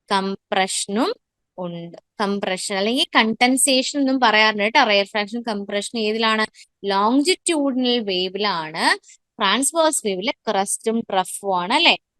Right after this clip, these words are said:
ശൃംഗവും ഗർത്തവും കേട്ടോ. മലയാളം എങ്ങനെയാണ്?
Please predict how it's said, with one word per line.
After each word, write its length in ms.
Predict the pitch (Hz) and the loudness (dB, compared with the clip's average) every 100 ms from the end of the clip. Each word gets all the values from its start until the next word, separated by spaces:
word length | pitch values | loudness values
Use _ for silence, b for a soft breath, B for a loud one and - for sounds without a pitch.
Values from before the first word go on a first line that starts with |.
| - | -6
ശൃംഗവും 920 | - - 349 349 349 294 247 302 359 | -2 0 0 0 2 4 4 2 -2
ഗർത്തവും 560 | 254 202 - - 190 175 _ | 0 0 0 -2 0 -2 _
കേട്ടോ. 280 | 277 339 226 | 2 6 6
മലയാളം 520 | 202 208 220 214 247 | 4 0 2 2 2
എങ്ങനെയാണ്? 340 | 262 254 262 | 0 0 0